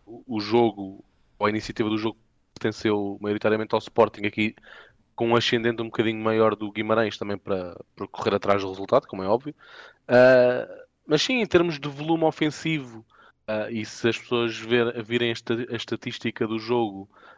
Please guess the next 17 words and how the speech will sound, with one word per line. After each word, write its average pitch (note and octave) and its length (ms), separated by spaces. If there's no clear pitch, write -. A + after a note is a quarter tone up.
ah, G#2+ 60
nota-se A2 400
perfeitamente A2+ 600
que - 100
o - 20
domínio G#2+ 280
do G#2 80
jogo G#2 200
pertenceu - 380
ao A2 40
Sporting. B2 480
Ahm, A2+ 1120
foi G3+ 360
um G3 60
jogo E3 340
muito D#3+ 240
parecido C3 680